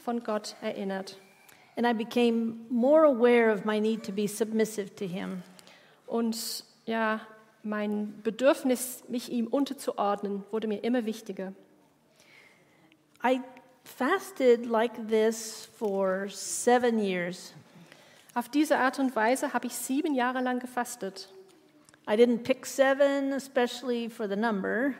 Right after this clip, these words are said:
Speaker 1: Ähm, das war jetzt rein Zufall, dass ich das sieben Jahre, sieben Jahre lang gemacht habe.
Speaker 2: But after seven years, I began training in biblical counseling, and I didn't have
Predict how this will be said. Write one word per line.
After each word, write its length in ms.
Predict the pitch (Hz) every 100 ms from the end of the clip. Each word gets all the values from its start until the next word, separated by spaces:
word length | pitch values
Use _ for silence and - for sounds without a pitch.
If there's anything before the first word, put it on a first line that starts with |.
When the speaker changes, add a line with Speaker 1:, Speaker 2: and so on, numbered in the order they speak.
| - - _ - - - 240
Speaker 1:
Ähm, 240 | 226 214
das 160 | 220 220
war 80 |
jetzt 240 | 202 202 -
rein 160 | 202
Zufall, 480 | 208 320 320 - 294
dass 160 | 254 240
ich 140 | 220 -
das 180 | 220 -
sieben 240 | 240 226
Jahre, 420 | 202 190 220 233 233 - _ _ _ -
sieben 300 | 262 254 233
Jahre 240 | 202 226
lang 180 | 247 262
gemacht 340 | 269 269 -
habe. 260 | 294 277 330 - - - _ _
Speaker 2:
But 100 | 240
after 260 | 247 247 220
seven 400 | - 285 277 226
years, 380 | 240 233 214 208
I 100 | 208
began 400 | 214 226 214 208
training 580 | - 247 254 226 196
in 140 | 190 190
biblical 440 | 220 208 - 196
counseling, 800 | - 269 330 294 202 180 185 208
and 100 | 202
I 100 | 202
didn't 320 | 202 208 202
have 280 | 226 233 202